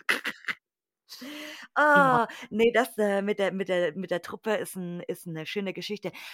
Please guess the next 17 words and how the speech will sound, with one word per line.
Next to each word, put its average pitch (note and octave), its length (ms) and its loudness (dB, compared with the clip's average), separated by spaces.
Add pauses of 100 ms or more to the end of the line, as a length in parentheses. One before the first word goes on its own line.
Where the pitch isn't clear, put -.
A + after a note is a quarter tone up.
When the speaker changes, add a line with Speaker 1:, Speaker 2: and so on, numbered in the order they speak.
(120)
Speaker 1:
Aber G3 220 2
k-, - 200 -8 (200)
kennt C4 360 -4
ihr A3 240 2
euch G3+ 280 0
alle G#3+ 240 2
schon F#3 340 -4
so G3 540 -2
oder A#3 280 2
habt A#3 220 0
ihr E3+ 140 0
euch C#3+ 200 -4
dann D3 240 -10
alle D3 220 0
erst - 260 -2
irgendwie D#3 320 -6
kennengelernt? C3 1080 -10